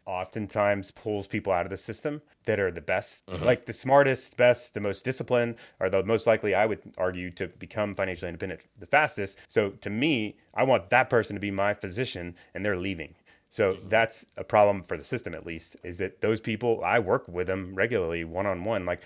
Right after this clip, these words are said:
Speaker 1: we're helping people, like, literally, we're helping families get, get financial independence as fast as possible to bust out of the system so that they can be free from it every day. I mean, it feels like an everyday conversation.
Speaker 2: Yeah.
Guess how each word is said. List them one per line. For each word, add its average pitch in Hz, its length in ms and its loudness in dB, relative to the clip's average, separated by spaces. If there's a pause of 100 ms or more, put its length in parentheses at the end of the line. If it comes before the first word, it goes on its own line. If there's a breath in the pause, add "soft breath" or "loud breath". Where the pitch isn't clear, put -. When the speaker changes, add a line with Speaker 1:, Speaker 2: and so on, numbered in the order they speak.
Speaker 1:
we're 147 140 6
helping 135 320 2
people, 117 500 0
like, 110 240 2
literally, 131 320 6
we're 113 140 6
helping 120 400 0
families 117 440 0
get, 101 320 2
get 117 240 -2
financial 113 340 0
independence 120 420 -4
as 107 240 0
fast 104 280 -2
as 113 100 -8
possible 127 360 2
to 104 80 -2
bust 95 340 0
out 107 140 2
of 98 80 -4
the 98 40 -8
system 127 420 -8
so 110 120 -4
that 98 160 -6
they 95 100 -4
can 87 160 -10
be 87 120 -8
free 98 300 -10
from 120 240 -4
it 143 140 -6 (200 soft breath)
every 113 260 2
day. 82 340 0
I 80 60 -4
mean, 92 160 -6
it 95 220 -8 (100)
feels 123 240 0
like 95 140 4
an 87 80 -2
everyday 87 280 -2
conversation. 87 680 -4 (120 loud breath)
Speaker 2:
Yeah. 110 200 0